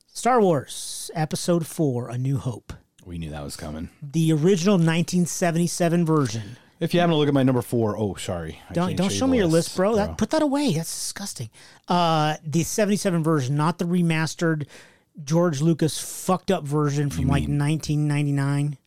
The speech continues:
Speaker 2: You mean the one I have on Laserdisc?
Speaker 1: The one he has on fucking Laserdisc where Han shoots first. But I,
Speaker 2: Direct
Speaker 1: I don't really
Speaker 2: copy
Speaker 1: care
Speaker 2: off of
Speaker 1: about that
Speaker 2: V H S.
Speaker 1: bullshit. Han shot first. Uh, a Greedo. Uh, I don't care about that. I care about the, the, the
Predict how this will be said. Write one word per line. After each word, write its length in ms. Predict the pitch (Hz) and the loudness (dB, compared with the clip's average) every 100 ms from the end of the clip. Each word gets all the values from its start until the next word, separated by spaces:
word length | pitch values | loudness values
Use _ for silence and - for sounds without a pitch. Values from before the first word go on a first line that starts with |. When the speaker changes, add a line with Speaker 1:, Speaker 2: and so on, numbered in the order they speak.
| _ | _
Speaker 2:
You 140 | - 76 | -10 -8
mean 160 | 76 | -6
the 60 | 71 | -8
one 180 | 67 69 | -8 -10
I 60 | |
have 180 | 69 69 | -10 -12
on 120 | 69 67 | -12 -14
Laserdisc? 560 | 65 67 - - - | -14 -16 -18 -18 -4
Speaker 1:
The 80 | 156 | 0
one 200 | 160 165 | 2 4
he 120 | 165 160 | 4 4
has 140 | 143 | 2
on 140 | 147 131 | 0 -2
fucking 440 | - - 160 185 | -6 -14 -10 -4
Laserdisc 460 | 160 147 147 147 - | -2 0 -2 -2 -2
where 140 | 139 | -4
Han 440 | 107 127 139 143 143 | -4 -2 0 0 -4
shoots 340 | - 131 - | -4 -6 -6
first. 380 | - 123 123 - - - | -8 -8 -8 -12 -4 0
But 60 | |
I, 60 | 233 | 2
Speaker 2:
Direct 260 | - - | 0 0
Speaker 1:
I 80 | - | -2
don't 160 | 349 330 | -2 0
really 160 | 330 - | -2 0
Speaker 2:
copy 120 | - | 2
Speaker 1:
care 240 | 254 269 | 2 2
Speaker 2:
off 40 | 269 | 0
of 60 | - | 0
Speaker 1:
about 200 | 226 240 | -2 0
that 160 | 220 | -2
Speaker 2:
V 0 | |
H 40 | 180 | -2
S. 40 | |
Speaker 1:
bullshit. 360 | 220 208 202 196 | -4 -2 -2 0
Han 260 | 175 190 | 0 2
shot 220 | 170 220 - | 2 2 0
first. 320 | 262 233 208 | 0 0 2
Uh, 320 | 262 254 254 - - - - | 2 4 2 -2 -12 -10 -2
a 60 | |
Greedo. 680 | 180 254 254 233 247 - 262 | 4 6 8 6 4 4 0
Uh, 40 | - | 0
I 40 | 247 | -4
don't 120 | 269 | -2
care 140 | - | -2
about 160 | 180 151 | 0 -2
that. 160 | 147 165 | -4 -6
I 60 | |
care 180 | - 214 | -2 0
about 380 | 190 185 175 - _ - - - _ _ _ | 2 0 -2 -6 _ -20 -20 -20 _ _ _
the, 360 | 156 180 170 - _ _ - | -2 0 -2 -8 _ _ -10
the, 320 | 160 170 165 147 | -6 -6 -8 -10
the 260 | 143 160 | -4 -4